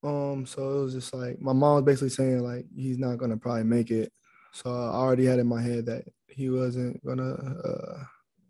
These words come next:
like, survive or whatever. And then, um, they actually took the tube out, and for two days he was breathing on his own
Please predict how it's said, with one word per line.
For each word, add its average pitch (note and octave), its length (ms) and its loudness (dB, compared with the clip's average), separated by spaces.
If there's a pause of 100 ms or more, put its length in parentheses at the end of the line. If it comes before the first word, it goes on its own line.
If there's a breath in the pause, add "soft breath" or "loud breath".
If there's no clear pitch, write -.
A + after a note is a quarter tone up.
(160)
like, - 260 -8 (440)
survive B2+ 560 2
or B2+ 40 2
whatever. B2+ 460 0 (760 loud breath)
And C#3+ 140 4
then, D3+ 320 8
um, C#3 520 2
they C#3+ 100 4
actually D#3 220 2
took D#3 120 2
the C#3+ 80 -2
tube D#3+ 240 2
out, C3+ 200 0
and B2+ 200 -6
for C#3+ 100 -4
two D3+ 200 0
days D3 340 4
he D3 100 -4
was B2+ 100 -4
breathing C#3 320 -4
on C3 80 -2
his B2+ 140 -2
own C3 460 -2